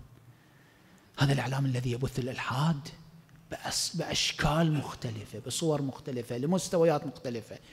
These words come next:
يبين لهم الإلحاد، يقنعهم بالإلحاد. بالفعل هذا الانفجار العظيم حدث،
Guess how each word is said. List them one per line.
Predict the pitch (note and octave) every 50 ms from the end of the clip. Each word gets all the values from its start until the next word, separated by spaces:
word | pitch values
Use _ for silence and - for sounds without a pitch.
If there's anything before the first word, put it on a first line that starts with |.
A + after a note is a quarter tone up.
| - -
يبين | A#2+ G2+ - C3+ C#3+ C#3+
لهم | C#3+ D3 E3+
الإلحاد، | E3 C#3+ C3 A#2+ - E3 G#3+ C4 - - - - - - - -
يقنعهم | D3+ - E3+ A3 C4+ C4+ B3 G#3+
بالإلحاد. | F#3+ F3 D3+ B2 - - - - - - - - - - - - - _ _ _ - - - - - - - - _ - - - - - _ - -
بالفعل | E3+ F3+ - - G#2+ A2 -
هذا | C#3 E3 E3
الانفجار | D3 D3 C#3+ - D3 C#3 C#3+ C#3+
العظيم | D3 - - F3 G3
حدث، | - - F3 B2+ - - - -